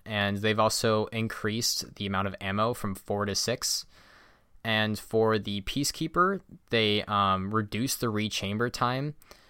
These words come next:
uh, from one point two to zero point nine seconds, uh, which is very nice. And then they've also reduced the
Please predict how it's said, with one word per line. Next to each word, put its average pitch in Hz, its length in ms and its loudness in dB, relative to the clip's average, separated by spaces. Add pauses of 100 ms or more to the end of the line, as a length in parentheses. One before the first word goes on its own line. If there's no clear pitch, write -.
(220)
uh, 101 280 4
from 98 520 2
one 110 160 2
point 113 220 -2
two 104 300 -4
to 104 260 -4
zero 95 240 -4
point 95 280 -6
nine 92 260 -6
seconds, 113 540 -6 (480)
uh, 95 160 4
which 98 160 -2
is 98 140 -2
very 95 280 2
nice. 87 460 0 (260)
And 104 180 -2
then 98 360 2
they've 101 240 0
also 107 340 0
reduced 101 640 -2
the 98 200 -2